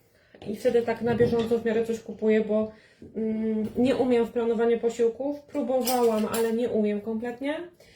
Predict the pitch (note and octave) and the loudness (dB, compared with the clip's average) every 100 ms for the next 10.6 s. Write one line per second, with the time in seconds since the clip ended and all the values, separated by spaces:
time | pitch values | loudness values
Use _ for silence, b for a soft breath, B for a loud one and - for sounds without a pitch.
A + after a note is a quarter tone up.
0 | b b G#3+ A#3+ A3 A3 A3+ A3+ A3+ A3+ | b b 0 4 4 2 -2 0 0 2
1 | A3 G3+ G#3 G#3 G#3+ G3+ _ - G#3+ G#3+ | 0 0 -2 -2 -2 -2 _ -8 -6 -2
2 | A3+ A3 F#3+ F#3+ - E4 F#4 - b b | 2 2 0 -6 -8 -8 -8 -12 b b
3 | b b A3+ A#3+ C4+ C4+ C4 B3+ A3 A3+ | b b 0 0 0 -2 0 2 4 4
4 | A3 A3 G#3+ G#3 G3+ G3 - G3+ - - | 4 4 2 4 2 0 -6 -4 -2 -4
5 | - - - G#3 G#3+ G3 A3+ - G#3 A#3 | -14 -10 0 4 4 4 2 2 -2 -2
6 | A#3+ - G#3 G3+ G3 - - G#3+ G#3+ G#3 | -2 -4 0 2 0 -4 0 2 2 0
7 | G#3 G3+ G#3 G3+ A3 G#3 - G#3 G3+ G3 | -2 -2 -2 0 2 0 0 2 2 2
8 | G3+ - G3+ G#3+ A#3 - G#3+ - A3 G#3 | 0 2 0 0 -2 -2 -4 0 0 0
9 | G3+ G3+ G3 G3 F#3 F#3+ D4+ A4 G4+ C#4+ | 0 0 -2 -4 -6 -4 0 0 0 -2
10 | A#3+ G#3+ G#3+ F#3+ F3+ F#3 | -4 -4 -6 -4 -6 -8